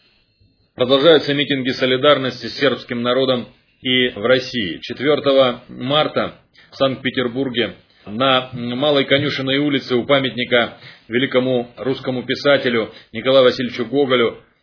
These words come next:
прошло молитвенное стояние в поддержку сербского народа. Участник молитвенного стояния, известный в Петербурге священник, протоиерей Геннадий Беловолов, недавно побывавший в Сербии, в интервью «Русской линии»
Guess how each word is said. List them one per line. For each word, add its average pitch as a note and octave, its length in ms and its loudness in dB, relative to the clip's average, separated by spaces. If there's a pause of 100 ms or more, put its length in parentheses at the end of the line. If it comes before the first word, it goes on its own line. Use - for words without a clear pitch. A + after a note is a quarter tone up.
прошло C3+ 360 0
молитвенное C3 540 0
стояние C3 580 2
в B2 80 -8
поддержку A2+ 540 -2
сербского A2+ 560 -4
народа. A2 500 -4 (640)
Участник D3 540 2 (280)
молитвенного C#3 580 0
стояния, C#3 540 2
известный C#3 420 0
в A#2+ 40 -12
Петербурге B2+ 540 0
священник, B2+ 640 -4
протоиерей B2 400 -2
Геннадий B2+ 480 0 (260)
Беловолов, C3+ 680 6
недавно B2+ 420 4
побывавший B2+ 640 4
в - 60 -10
Сербии, C3+ 560 0 (440)
в A#2 120 -2
интервью C#3+ 440 4
«Русской D3+ 360 0
линии» D3 480 -2